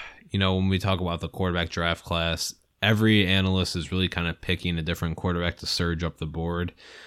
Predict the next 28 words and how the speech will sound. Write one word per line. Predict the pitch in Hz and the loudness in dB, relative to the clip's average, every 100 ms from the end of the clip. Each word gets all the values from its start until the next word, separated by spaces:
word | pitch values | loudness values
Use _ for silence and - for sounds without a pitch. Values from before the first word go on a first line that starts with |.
| - | -14
Um, | 85 80 76 76 71 _ _ - | -8 -4 -4 -6 -12 _ _ -2
I've | 92 92 | 0 2
seen | - 92 82 | 2 2 2
Matt | 82 87 - | 4 4 2
Corral's | - 82 82 90 90 87 | -4 0 2 4 2 0
name | 87 87 87 87 | 0 2 2 0
thrown | - 87 87 87 87 | -4 -4 -2 0 -2
into | 85 - | -4 -4
the | 85 | -4
mix | 82 85 - - | 0 -2 -2 -6
in | |
the | 82 | -4
first | 80 85 82 - | -4 -4 -4 -6
round. | 82 80 82 82 80 80 | -4 -2 -2 -2 -4 -6
Of | 76 | -8
course, | - 87 80 - - | -6 -4 -4 -6 -10
you | - | -8
know, | 80 | -6
Malik | 78 82 82 78 | -4 -4 -6 -4
Lewis | 85 80 80 | -6 -4 -6
has | 85 80 | -6 -6
a | 80 | -6
lot | 80 | -6
of | 78 | -6
hype | - 82 82 | -6 -6 -6
around | 78 78 78 80 80 | -8 -8 -6 -6 -6
him. | 82 80 78 - - - - - - | -6 -6 -8 -12 -18 -20 -20 -20 -8
Um, | 85 80 76 | -2 -2 -2